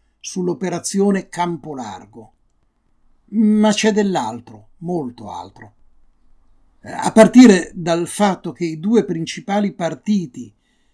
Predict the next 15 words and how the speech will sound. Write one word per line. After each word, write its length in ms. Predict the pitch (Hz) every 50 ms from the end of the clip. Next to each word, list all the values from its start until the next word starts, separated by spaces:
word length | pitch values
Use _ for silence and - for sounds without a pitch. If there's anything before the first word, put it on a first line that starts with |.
| _ _
del 520 | - 156 151 185 185 180 175 175 160 - -
campo 440 | - 180 180 185 175 - - 165 151
largo 640 | 143 135 127 117 120 123 120 151 180 202 202 _ _ _ _ _ _ _ _ _ - 220
hanno 460 | 214 220 214 202 196 190 190 - _
posizioni 640 | - - 214 190 180 208 - - 247 254 247 220 208
opposte 720 | 208 196 202 _ - 240 240 254 247 240 - - 247 226
sull'Unione 640 | - - 190 175 170 175 175 175 190 214 226 220 202
Europea 640 | 180 165 165 156 - 180 196 214 233 240 220 220 _ _ _ _
e 160 | - 202 190
nelle 400 | 170 175 185 202 233 240 233 220
istituzioni 800 | 208 175 - - 175 160 - 185 - - - 214 220 233 233 233
dell'Unione 480 | 226 208 202 190 180 175 170 170 170 170
Europea. 580 | 170 160 156 151 - - 123 104 98 101 113 _ _ _ _ _ _ _ _ _ _ _ _ _ _ _ _ _ _ _ _ _ _ _ _ _
Posizioni 540 | - 196 180 160 175 170 - 214 220 214 208
diverse, 720 | 175 180 180 185 185 175 170 165 139 - - 214 226 220